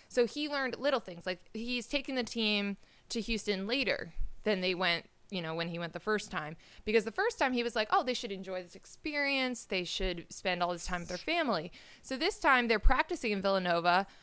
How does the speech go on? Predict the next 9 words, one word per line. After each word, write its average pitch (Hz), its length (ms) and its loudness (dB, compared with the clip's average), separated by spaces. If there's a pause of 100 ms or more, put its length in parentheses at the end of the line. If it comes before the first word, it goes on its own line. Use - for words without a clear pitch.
(200)
um, 180 540 4 (100)
as 202 160 2
late 226 140 8
as 226 80 -2
possible 185 560 10
before 202 400 6
they 180 200 4
fly 185 380 4
out. 156 320 6